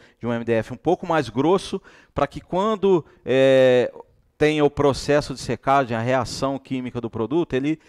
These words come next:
ele dá uma esquentada. Então, pra não empenar, pra não ter problema com vazamento nem nada.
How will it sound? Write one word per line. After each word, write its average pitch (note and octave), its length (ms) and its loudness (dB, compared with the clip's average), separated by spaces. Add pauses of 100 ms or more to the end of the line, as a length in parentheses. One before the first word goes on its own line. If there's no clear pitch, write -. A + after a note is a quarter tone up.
(160)
ele D3+ 320 -4
dá - 160 2
uma E3 140 -4
esquentada. D#3+ 560 -2
Então, C#3 240 -8
pra F3 160 -6
não F#3 100 -10
empenar, D#3 640 -2 (280)
pra C3+ 160 2
não C#3+ 100 -4
ter C#3+ 140 -2
problema C3 400 -2
com C3 120 -12
vazamento B2+ 540 -2
nem E3 160 -6
nada. A#2 260 0